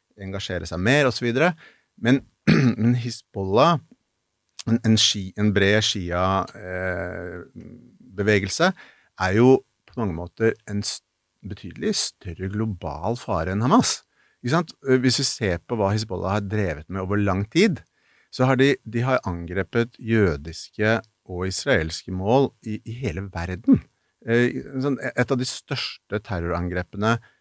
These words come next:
eh, noensinne var jo i Argentina, i Buenos Aires, i, jeg tror det var, var det nittifire, eh, hvor, hvor nesten, nesten hundre jøder ble,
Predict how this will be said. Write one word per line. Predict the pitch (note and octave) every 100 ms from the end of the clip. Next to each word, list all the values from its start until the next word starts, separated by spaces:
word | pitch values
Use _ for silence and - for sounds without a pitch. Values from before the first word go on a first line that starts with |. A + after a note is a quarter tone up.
| _ _ _
eh, | G#2 G#2 G2+ G2 G2 G2 G2 F#2+ G2
noensinne | G#2+ F2+ - G#2+ C3+
var | G2 F#2+
jo | G#2 -
i | G2+ G#2 A2
Argentina, | - G2+ A#2+ B2 C3 F3+ A2+
i | A#2
Buenos | G#2 A2 A2 A2+
Aires, | A#2+ G2+ D3 E3+ - -
i, | A2+ A2
jeg | - G2+
tror | - G#2
det | F#2+
var, | G2 G#2+ G#2+ A2+ G#2+
var | F2+ G2
det |
nittifire, | G2+ A2+ - A2 F3+ D#3 - - _ _ _
eh, | A#2 B2 C3 C3
hvor, | B2+ C3 C3
hvor | A#2+ A#2 B2
nesten, | B2 - A2+
nesten | B2 A2+ A#2
hundre | A#2+ A2+ F2 G2+ G#2 B2 B2 _ _ _ _ -
jøder | C3 G2+ E2+ G#2+ A2+ A#2+
ble, | G2+ G2+ G2+